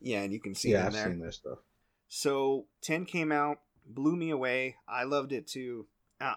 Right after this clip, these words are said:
Speaker 1: it's not my favorite Final Fantasy, but I would say it's probably in the top three.
Speaker 2: Okay.
Speaker 1: I didn't get a chance to play eleven. My issue with eleven and eventually with fourteen is just I, I don't do online R P Gs, M M Os.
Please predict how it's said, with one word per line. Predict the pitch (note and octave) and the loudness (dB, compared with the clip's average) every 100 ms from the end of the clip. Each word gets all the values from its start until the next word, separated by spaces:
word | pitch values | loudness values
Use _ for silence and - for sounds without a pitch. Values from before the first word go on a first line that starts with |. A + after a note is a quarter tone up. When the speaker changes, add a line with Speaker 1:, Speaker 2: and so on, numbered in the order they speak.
| C3 | -4
Speaker 1:
it's | D3 F3 | -4 -2
not | F3+ | -2
my | A#2+ | -2
favorite | - C#3+ C#3 - | -4 -4 -4 -4
Final | C#3 C#3 | -6 -6
Fantasy, | C#3+ C#3+ C#3+ - B2+ | -8 -8 -8 -8 -10
but | - A2 | -6 -4
I | A2 | -4
would | A2+ | -6
say | - C3 C3 | -8 -6 -8
it's | - | -10
probably | - B2+ B2+ B2 A2 | -10 -8 -8 -10 -12
in | G#2+ | -14
the | A#2+ C3 B2+ | -14 -14 -16
top | - A2 - | -8 -8 -8
three. | A#2+ B2 B2+ _ _ B2+ | -10 -10 -10 _ _ -12
Speaker 2:
Okay. | C3 F#2+ A2+ _ _ _ - | -6 -8 -8 _ _ _ 0
Speaker 1:
I | D#3+ | 0
didn't | G#3+ | 0
get | A3+ | 0
a | E3+ | 0
chance | - D#3 D3+ | 2 0 0
to | A2 | -4
play | A#2+ A#2 | -2 0
eleven. | F#2+ F#2 F#2+ D3+ E3+ _ _ _ | 0 -4 -6 -8 -12 _ _ _
My | A#2 A#2+ A#2 A2+ - | 0 0 0 -4 -6
issue | B2+ - C3 A#2 | -4 -2 -2 -2
with | A2+ A2 | -2 -4
eleven | G#2 G#2+ G2+ G2+ G#2 | -4 -2 -2 -4 -4
and | G2+ | -6
eventually | F#2+ F#2+ G2+ - G#2 G2 | -6 -6 -6 -6 -6 -6
with | G2 F#2 | -8 -10
fourteen | - G#2 - G#2 G2 F#2+ | -6 -6 -4 -8 -8 -10
is | F#2+ - | -8 -6
just | G#2 - | -6 -10
I, | - F#2+ F2+ - F#2 | -10 -8 -10 -12 -14
I | G#2+ | -10
don't | A2 G#2 G#2+ - F#2 | -8 -8 -8 -14 -10
do | G#2 G#2 G2+ G#2 G#2 _ _ - | -8 -6 -8 -10 -16 _ _ -12
online | G#2 G2+ G2+ G2+ | -10 -8 -8 -8
R | G2 | -12
P | - G2 | -12 -12
Gs, | G2 F#2+ G2 G2 - - | -10 -8 -8 -10 -12 -10
M | G2+ | -10
M | F#2+ | -8
Os. | F#2+ G2 F#2+ F#2 | -10 -10 -12 -14